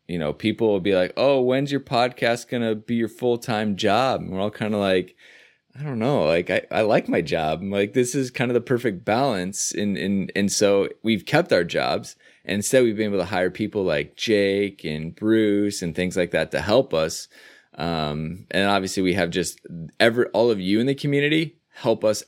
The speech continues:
every single week put this on as well by submitting questions,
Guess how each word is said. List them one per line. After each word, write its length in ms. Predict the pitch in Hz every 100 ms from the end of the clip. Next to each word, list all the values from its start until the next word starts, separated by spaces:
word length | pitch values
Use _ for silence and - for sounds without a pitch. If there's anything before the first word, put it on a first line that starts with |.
| -
every 400 | 98 95 95 98
single 420 | - 95 87 85
week 320 | 90 82 -
put 200 | - 92
this 220 | 82 80
on 180 | 82 82
as 140 | 78 87
well 200 | 78 73
by 140 | 78
submitting 420 | - 104 101 104
questions, 760 | 98 127 123 - - 87 85